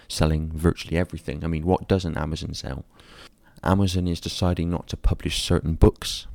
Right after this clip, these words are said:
A lot of books are published through Amazon, and this decision not to publish certain books is all part of this agenda to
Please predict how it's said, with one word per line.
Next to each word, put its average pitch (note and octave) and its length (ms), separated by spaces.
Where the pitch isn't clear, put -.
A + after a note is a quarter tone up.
A F2 100
lot F2+ 180
of E2+ 100
books - 320
are - 60
published - 460
through - 160
Amazon, E2+ 400
and D#2+ 160
this E2+ 120
decision - 480
not D2 160
to - 60
publish E2+ 380
certain - 180
books - 260
is D#2 80
all F2 120
part - 280
of E2+ 60
this E2+ 180
agenda E2+ 380
to D#2+ 300